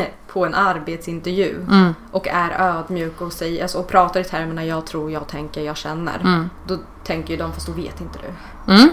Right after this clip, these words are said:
Speaker 1: Och en
Speaker 2: precis.
Speaker 1: man går in och säger, så här är det.
Speaker 2: Mm.
Speaker 1: Det här kan jag göra för er.
Speaker 2: Mm.
Speaker 1: Eh, och då får han jobbet.
Speaker 2: Mm.
Speaker 1: Och det är, hela samhället är uppbyggt på att vi ska vara ambivalenta och, och, och ta hänsyn och vara
Speaker 2: Mm.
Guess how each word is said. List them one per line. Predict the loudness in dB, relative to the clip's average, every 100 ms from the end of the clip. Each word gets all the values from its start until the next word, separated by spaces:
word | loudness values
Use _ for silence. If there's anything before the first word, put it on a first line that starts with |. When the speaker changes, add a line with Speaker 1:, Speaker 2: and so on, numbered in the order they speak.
| 6
Speaker 1:
Och | 6
en | 8
Speaker 2:
precis. | 10
Speaker 1:
man | 8 8 6
går | 0
in | -2
och | -4
säger, | -4 -4
så | 0
här | 4 4 4 2
är |
det. | 0 -2 -6 0
Speaker 2:
Mm. | 2 2 0
Speaker 1:
Det | -2
här | 2 4 4 0
kan | -4
jag | -2 -4 -4
göra | -2 -2 0 0 0 -8 -6 -6 -4
för | -4
er. | -4 -4 -6 -8 -2
Speaker 2:
Mm. | 2 2
Speaker 1:
Eh, | 0 -6 -8
och | -8
då | -8
får | -8 -8 -6
han | -8 -8 -12 -12
jobbet. | -10 -8 -10 -10 -8
Speaker 2:
Mm. | -2 0 -2 -8 -4
Speaker 1:
Och | 0 2 0 -4 -12 -6
det | -6
är, |
hela | -4 -6
samhället | -2 -2 -2 -4 -6 -4
är | -6
uppbyggt | -10 -10 -10 -10 -8
på | -6
att | -6
vi | -8
ska | -6 -6
vara | -4 -2
ambivalenta | -2 -4 -6 -6 -6 -8 -10 -6 -4 -6
och, | -6 -8 -8
och, | -6 -6 -6 -8 -14 -14 -12
och | -10
ta | -8
hänsyn | -4 -4 -4 -6 -4 -4
och | -6
vara | -6
Speaker 2:
Mm. | -6